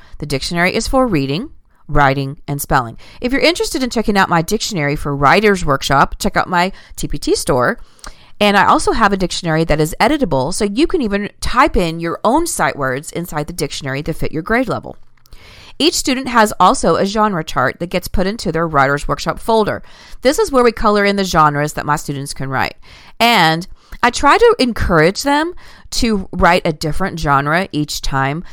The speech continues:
But of course, if they want to write two fiction stories, that is fine. It's as long as they have a different topic.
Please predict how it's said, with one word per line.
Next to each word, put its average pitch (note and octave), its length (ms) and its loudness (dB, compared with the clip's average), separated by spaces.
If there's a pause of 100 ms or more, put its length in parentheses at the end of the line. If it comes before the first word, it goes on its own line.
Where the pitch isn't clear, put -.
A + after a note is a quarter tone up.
(120)
But E4+ 100 0
of F4+ 100 0
course, G#4+ 240 4
if G#4 140 -2
they D4 80 4
want B3+ 160 4
to A3 60 4
write F#3+ 220 4
two A3 140 2
fiction F#3 360 0
stories, F3 420 2
that D3+ 180 -4
is D3 140 -6
fine. - 300 -8 (840)
It's F3 180 -2
as G3+ 180 0
long A#3+ 200 4
as G#4 100 -4
they B3+ 120 0
have F#3 200 2
a D#3+ 40 -4
different C#3+ 260 -4
topic. - 420 -6